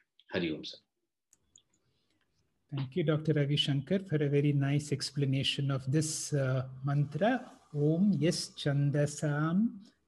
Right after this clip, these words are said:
Speaker 2: Rishabho Vishwarupaha. A very, very popular mantra from the Taittiriya Upanishad. You will hear it chanted on so many occasions, and, uh,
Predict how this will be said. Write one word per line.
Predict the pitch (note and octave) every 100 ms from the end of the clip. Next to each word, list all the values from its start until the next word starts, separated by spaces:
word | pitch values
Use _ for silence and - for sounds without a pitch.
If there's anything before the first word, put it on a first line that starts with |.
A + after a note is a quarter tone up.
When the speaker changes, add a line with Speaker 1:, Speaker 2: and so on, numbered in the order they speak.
| C3
Speaker 2:
Rishabho | D3 - E3 D3 D3+ F#3 C4+ - _ -
Vishwarupaha. | D3 - - D3 D3+ C#3+ C#3+ C3 - C3 B2 A#2+ C3 - - - _ _ _ _ _ _ - -
A |
very, | C3 D#3 F3 F#3+
very | E3+ E3 D#3+ -
popular | D3+ D3 - E3 D#3 E3
mantra | D3+ C#3+ C3 - D3+
from | D3+ C#3+ C3
the | C#3 C3+
Taittiriya | C#3+ C3 C3 D3 D3
Upanishad. | D3 D3 C#3+ - E3+ E3 - - - - -
You | D3 C3+
will | C#3 C#3
hear | - D#3 D#3
it | D#3 D#3 -
chanted | D#3+ C#3+ C#3+ D#3+
on | D3+ C#3
so | - D3+
many | D#3 D#3+ E3+
occasions, | D#3 D#3 D#3 D3 - E3 D3+ - - - - -
and, | C#3 C#3 C#3
uh, | C3+ C3